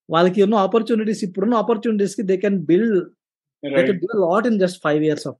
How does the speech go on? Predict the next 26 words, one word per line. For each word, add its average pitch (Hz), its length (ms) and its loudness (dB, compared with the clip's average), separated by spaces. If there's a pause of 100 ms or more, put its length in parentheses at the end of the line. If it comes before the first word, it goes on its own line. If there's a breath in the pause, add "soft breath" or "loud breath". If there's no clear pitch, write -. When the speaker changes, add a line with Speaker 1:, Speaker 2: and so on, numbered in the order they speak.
Speaker 1:
time. 117 120 -8
Speaker 2:
Yeah. - 220 -20 (1500)
Absolutely. 127 560 -2 (160)
Yeah, 147 120 2
super. 196 360 -2 (680)
Uh, 127 280 2 (120)
చాలా 165 240 4
బాగా 170 280 4
చెప్పారు, 165 280 2
మంచి 143 200 -2
మంచి 151 220 0
విషయాలు 147 320 2
చెప్పారు 135 320 0
గోవర్ధన్. 127 480 -2
మీరు 120 500 -6
మన 120 120 -8
వర్చువల్ 127 400 -2
స్టూడియోకి 151 460 0
వచ్చి 139 420 -2
మీ 143 160 -2
వి-, 131 320 -2
మీ 131 140 2
అమూల్యమైన 131 800 0
సమయాన్ని 143 560 0
వెచ్చించినందుకు, 135 1000 -4
అంతేకాకుండా 127 800 -2